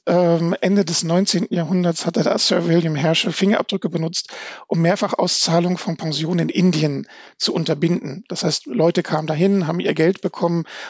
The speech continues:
und damit man wirklich feststellen konnte, dass das nicht immer dreimal derselbe war, was vorher vorge-, äh, vorgekommen ist, hat man sich den Fingerabdruck angeguckt. Kurze Zeit später, ähm, also es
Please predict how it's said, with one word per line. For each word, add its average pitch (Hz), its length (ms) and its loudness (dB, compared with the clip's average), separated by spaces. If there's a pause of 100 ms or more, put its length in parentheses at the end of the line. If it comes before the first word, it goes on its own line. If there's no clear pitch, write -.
(100)
und 165 100 -2
damit 170 200 2
man 160 140 -2
wirklich - 280 -2
feststellen 151 560 0
konnte, 170 340 -6
dass - 220 -6
das - 180 -2
nicht - 300 -4
immer 233 320 -4 (120)
dreimal 175 380 0
derselbe 160 460 2
war, 180 180 0
was 175 180 -4
vorher 156 360 -4
vorge-, 180 340 -2
äh, 165 180 -6
vorgekommen 160 500 -2
ist, - 220 -4 (360)
hat - 180 -6
man 165 140 0
sich 190 100 -2
den 180 140 -6
Fingerabdruck - 680 0
angeguckt. 160 560 -14 (400)
Kurze 226 240 -2
Zeit 202 220 0
später, 208 520 2 (140)
ähm, 170 280 -2 (120)
also 175 140 -8
es - 240 -8